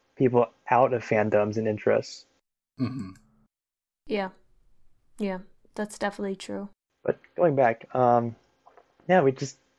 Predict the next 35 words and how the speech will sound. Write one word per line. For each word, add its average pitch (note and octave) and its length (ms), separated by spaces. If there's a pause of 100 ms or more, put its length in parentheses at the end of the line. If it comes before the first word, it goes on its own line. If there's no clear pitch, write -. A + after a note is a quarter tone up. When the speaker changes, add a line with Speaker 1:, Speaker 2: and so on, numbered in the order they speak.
(1400)
Speaker 1:
yeah, F3 100
we F#3 60
just, E3 140
you D3+ 260
get G#3+ 340
all, F#3+ 220
you E3+ 140
get G#3+ 280
all E3 160 (160)
different D#3 260
kinds C3+ 280
of C3+ 140
characters A#2 760
in B2+ 100
Tokusatsu A#2+ 360
Gagaga, A2 500
and A#2 80
that's - 320 (380)
really C3 220
fun B2 200
to A#2 80
watch A#2 280
because A#2+ 380
you C3 80
can B2 300
relate B2 220
to B2+ 60
different A#2 280
parts B2 240
to A#2+ 120
everybody. A2+ 600 (1040)
Speaker 3:
Yeah, C4+ 320 (140)
I C#4 120
think, F4+ 240
uh, C4 440